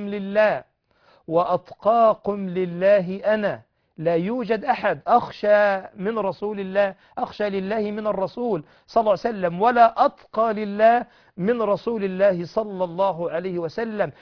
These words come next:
ثلاثة وستون عاما عاشها نبينا صلى الله عليه وسلم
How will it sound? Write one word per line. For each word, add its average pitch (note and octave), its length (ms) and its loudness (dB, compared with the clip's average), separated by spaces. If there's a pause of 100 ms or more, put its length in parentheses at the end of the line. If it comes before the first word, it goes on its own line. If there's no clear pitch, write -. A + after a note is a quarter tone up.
(160)
ثلاثة G3+ 640 -2
وستون F#3+ 720 -6
عاما F3+ 640 0 (240)
عاشها F#3 800 2
نبينا F#3 720 -4
صلى G3 360 -6
الله F3+ 500 -2
عليه F3+ 280 -4
وسلم F3+ 680 -4